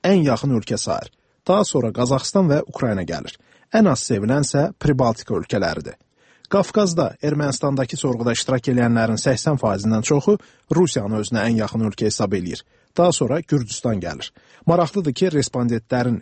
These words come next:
bir faizi dost ölkələr arasında Azərbaycanın adını çəkib. Ermənistanda əhalinin çoxu daha çox Rusiyaya birləşməyin tərəfdarıdır. Gürcüstanda ən çox Ukraynanı sevirlər. Dost ölkələr arasında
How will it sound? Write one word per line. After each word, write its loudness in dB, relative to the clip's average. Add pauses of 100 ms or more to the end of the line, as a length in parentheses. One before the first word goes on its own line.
bir 0
faizi 0
dost 0
ölkələr 0
arasında 0 (180)
Azərbaycanın 0
adını -4
çəkib. -8 (360)
Ermənistanda 2
əhalinin 0
çoxu -4
daha 0
çox -2 (200)
Rusiyaya 0
birləşməyin -2
tərəfdarıdır. -2 (400)
Gürcüstanda 2
ən 2
çox -2
Ukraynanı -2
sevirlər. -6 (220)
Dost 2
ölkələr 0
arasında 0